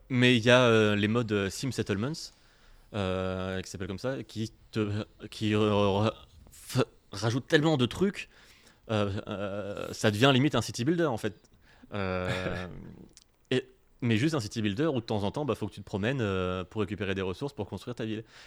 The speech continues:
Speaker 1: Et j'ai très envie de faire une run comme ça aussi. Euh, comme j'ai aussi très en-, envie de faire une run avec un perso, euh, uniquement basé sur le vats, parce que ça a l'air très rigolo aussi.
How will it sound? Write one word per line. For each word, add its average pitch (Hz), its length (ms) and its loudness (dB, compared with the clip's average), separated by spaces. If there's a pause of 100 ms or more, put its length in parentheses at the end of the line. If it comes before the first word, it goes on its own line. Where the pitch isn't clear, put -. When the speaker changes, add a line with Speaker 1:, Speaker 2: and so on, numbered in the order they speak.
(180)
Speaker 1:
Et 113 180 6
j'ai 104 140 4
très 113 280 0
envie 110 160 4
de - 40 -10
faire 107 180 2
une 107 80 2
run 110 100 2
comme 113 160 0
ça - 140 0
aussi. 127 240 -4 (720)
Euh, 92 1500 0 (120)
comme 131 300 2
j'ai 113 160 2
aussi 110 280 0
très 113 200 0
en-, 107 240 2
envie 113 300 -6
de 113 120 -2
faire 101 260 -4
une 98 80 -2
run 107 360 -2
avec 104 260 -2
un 95 80 -4
perso, 120 420 -4
euh, 92 520 -4 (420)
uniquement 110 540 -2
basé 101 200 -2
sur 101 160 -6
le 95 60 -2
vats, 120 160 -4
parce - 140 -18
que - 80 -16
ça - 100 -10
a - 20 -4
l'air 92 80 -6
très - 180 -10
rigolo 92 320 -6
aussi. 110 280 -8